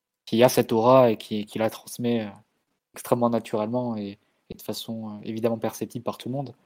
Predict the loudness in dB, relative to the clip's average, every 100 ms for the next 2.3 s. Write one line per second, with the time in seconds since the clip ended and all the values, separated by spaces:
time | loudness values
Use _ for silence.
0 | _ _ _ _ _ _ -4 -2 0 0
1 | 0 -2 -4 -2 -2 -4 -8 -8 -6 -4
2 | -4 -6